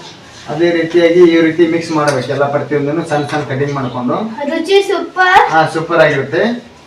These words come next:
Speaker 1: ಆ, ಅದೇ ರೀತಿಯಾಗಿ, ಆ, ಒಂದು ಮೆಂತ್ಯ ಸೊಪ್ಪಿಂದು ಹಾಗೆ ಒಂದು ಹಾಗಲಕಾಯಿ ಸಲಾಡ್. ಇಂಗ್ರೀಡಿಯೆಂಟ್ ಸೇಮ್ ಇರುತ್ತೆ. ಹಸಿ ಕೊಬ್ಬರಿ, ಹಸಿ ನೆನೆಸಿದ ಶೇಂಗಾ, ಪ್ರತಿಯೊಂದು ಟೊಮಾಟೊ, ರುಚಿಗೆ ತಕ್ಕ ಸ್ವಲ್ಪ ಹಸಿ ಮೆಣಸು ಹಾಕೊಂಡು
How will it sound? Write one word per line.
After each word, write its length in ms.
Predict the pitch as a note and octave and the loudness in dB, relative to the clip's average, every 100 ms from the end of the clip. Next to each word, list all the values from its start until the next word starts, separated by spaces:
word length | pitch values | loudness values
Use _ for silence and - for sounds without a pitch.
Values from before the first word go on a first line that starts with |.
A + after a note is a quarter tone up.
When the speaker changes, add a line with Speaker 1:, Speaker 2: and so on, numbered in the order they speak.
| - D#3 | -14 -4
Speaker 1:
ಆ, 20 | D#3+ D#3+ D#3+ | -2 0 2
ಅದೇ 300 | F#3 A3 A3 | 2 4 4
ರೀತಿಯಾಗಿ, 600 | G#3+ G#3+ G#3+ G#3+ B3 A#3 | 2 2 2 4 4 4
ಆ, 340 | G3+ F3+ F3+ F3+ | 4 4 6 6
ಒಂದು 340 | F3+ F#3 G3 | 4 4 2
ಮೆಂತ್ಯ 400 | F#3 E3+ E3+ G#3 | 2 2 0 0
ಸೊಪ್ಪಿಂದು 460 | G#3 G3+ F#3+ D#3+ F#3 | 0 0 0 2 2
ಹಾಗೆ 760 | G3 F3 F3+ G3 A#3+ C4+ - - - - - | 2 4 2 4 0 -2 -10 -20 -20 -16 -6
ಒಂದು 160 | F#3+ | -4
ಹಾಗಲಕಾಯಿ 540 | F#3+ E3 F3+ F#3 F3+ D#3+ | 2 4 4 4 2 2
ಸಲಾಡ್. 380 | D#3 B2+ - - - - - - - - | 2 0 -2 -10 -20 -20 -20 -20 -20 -8
ಇಂಗ್ರೀಡಿಯೆಂಟ್ 500 | E3 F#3+ G#3+ A3 A3 | -4 0 2 4 4
ಸೇಮ್ 240 | - G3 G3 | 4 4 4
ಇರುತ್ತೆ. 280 | F3+ F#3+ F3 | 2 4 4
ಹಸಿ 160 | G3 | 4
ಕೊಬ್ಬರಿ, 340 | F#3+ F#3 E3+ G#3 | 2 2 4 4
ಹಸಿ 320 | F3+ F#3+ F#3 | 4 4 4
ನೆನೆಸಿದ 400 | F3 F3 F3+ - | 4 0 -2 -2
ಶೇಂಗಾ, 500 | E3+ E3+ F#3+ G#3 E3+ | -2 2 2 2 0
ಪ್ರತಿಯೊಂದು 500 | D#3 E3 F3 F3 E3+ | -2 -2 -2 0 0
ಟೊಮಾಟೊ, 520 | E3+ D#3+ D#3+ D#3+ F#3 | 0 2 2 2 0
ರುಚಿಗೆ 320 | D#3+ - E3 D#3 | 0 -2 -6 -4
ತಕ್ಕ 240 | D#3+ E3+ | -4 -4
ಸ್ವಲ್ಪ 280 | D#3+ D#3 D3 | -2 -2 -4
ಹಸಿ 200 | C#3+ D#3+ | -4 -4
ಮೆಣಸು 300 | D#3 D3 D3 | -4 -4 -4
ಹಾಕೊಂಡು 560 | C#3 C#3+ F3 A3 - | -4 -4 -4 -4 -6